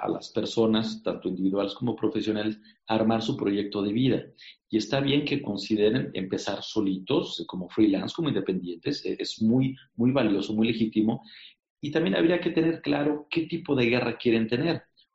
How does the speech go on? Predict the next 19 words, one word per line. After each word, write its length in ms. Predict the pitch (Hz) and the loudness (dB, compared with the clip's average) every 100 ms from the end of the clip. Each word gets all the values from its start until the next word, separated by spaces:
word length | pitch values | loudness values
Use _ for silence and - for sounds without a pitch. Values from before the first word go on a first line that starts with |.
| _ | _
Una 240 | 107 107 101 | -2 -2 0
guerra 260 | 107 107 | 0 2
de 100 | 110 | 4
uno 160 | 113 123 | 4 4
en 60 | |
donde 220 | 101 87 90 | 0 -2 0
hay 140 | 92 | 0
un 220 | 98 95 | 0 0
branding, 400 | 95 104 104 107 | -2 -2 0 -2
un, 220 | 98 98 95 | -2 -4 -6
un 160 | 95 | -4
marketing 400 | 92 92 95 98 | -4 -4 -6 -4
individual, 760 | 95 92 95 95 95 95 104 110 | -4 -4 -8 -2 0 0 0 -2
una 200 | 90 - | -6 -12
marca 440 | - - 131 131 | -14 -10 -8 -8
que 100 | - | -10
es 160 | 87 - | -14 -16
muy 320 | 87 87 92 | -14 -14 -6
loable, 500 | 104 123 107 104 131 | 2 2 2 0 -4